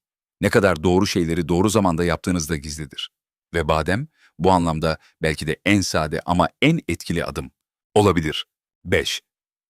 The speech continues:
Yoğurt. Uyumadan önce ağır bir şey değil, istemiyorsunuz. Ama boş mideyle de yatağa girmek huzursuz ediyor.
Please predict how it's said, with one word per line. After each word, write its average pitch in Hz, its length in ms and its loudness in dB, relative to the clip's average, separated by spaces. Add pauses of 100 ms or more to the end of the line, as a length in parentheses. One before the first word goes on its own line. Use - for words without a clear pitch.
(260)
Yoğurt. 80 460 -4 (500)
Uyumadan 107 400 6
önce 78 380 0
ağır 95 300 2
bir 95 60 -4
şey 78 240 -2
değil, 90 220 0 (1160)
istemiyorsunuz. 67 720 -14 (440)
Ama 85 240 2
boş - 240 4
mideyle 80 440 0
de 78 60 -2
yatağa 76 340 0
girmek 82 420 -4 (320)
huzursuz 98 460 -2
ediyor. 67 380 -10